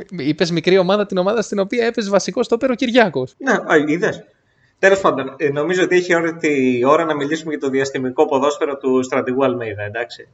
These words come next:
Speaker 1: Κοίτα.
Speaker 2: Κάνουμε αυτό
Speaker 1: Α.
Speaker 2: που κάνουμε πάντα, βγάζουμε κόμπλεξ, ενώ πρέπει όλα τα φώτα να είναι στραμμένα στον νικητή.
Speaker 1: Ακριβώς. Πραγματικά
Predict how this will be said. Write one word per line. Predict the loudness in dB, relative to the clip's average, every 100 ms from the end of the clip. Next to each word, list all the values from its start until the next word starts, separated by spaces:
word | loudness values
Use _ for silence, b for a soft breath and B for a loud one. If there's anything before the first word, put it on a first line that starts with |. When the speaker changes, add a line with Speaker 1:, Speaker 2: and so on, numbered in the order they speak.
| -2
Speaker 1:
Κοίτα. | 0 2 0 0 -2
Speaker 2:
Κάνουμε | 0 2 0
αυτό | 2
Speaker 1:
Α. | 0
Speaker 2:
που |
κάνουμε | 2 2 2
πάντα, | 2 2 2
βγάζουμε | 0 0 0 -2
κόμπλεξ, | 0 0 -2 -6 -6
ενώ | -2 -2
πρέπει | 2 0 0 -2 -2
όλα | 2 4 4
τα | 2
φώτα | 2 0 0
να |
είναι | -2 -2
στραμμένα | -2 -2 -2 -4
στον | -4 -6
νικητή. | -8 -4 -4 -4
Speaker 1:
Ακριβώς. | -6 -4 -4 -2 -2 -4 -10 -4
Πραγματικά | -2 0 -2 0 0 0 -2